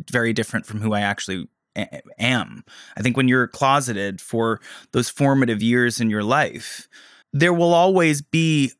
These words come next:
a level of questioning. Like, am I good enough? Do I deserve to be in this room? Am I l-, equal?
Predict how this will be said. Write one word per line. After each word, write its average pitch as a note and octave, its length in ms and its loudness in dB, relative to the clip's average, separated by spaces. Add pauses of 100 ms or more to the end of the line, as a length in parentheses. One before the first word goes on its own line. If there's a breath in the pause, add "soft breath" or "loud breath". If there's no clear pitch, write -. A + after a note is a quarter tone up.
(100)
a C#3 100 2
level C#3 380 2
of A2+ 120 -4
questioning. G#2+ 760 -4 (440)
Like, B2 360 -2 (140)
am C#3 180 2
I B2 380 2 (420)
good D3+ 160 4
enough? A#2 280 0 (220)
Do C3 160 0
I C3 60 2
deserve C3 440 0
to B2+ 80 -10
be B2+ 120 0
in A#2 80 2
this A#2 200 -4
room? A#2+ 520 0 (100)
Am B2+ 180 2
I A#2+ 280 0
l-, A#2 180 -4 (360)
equal? B2+ 680 -4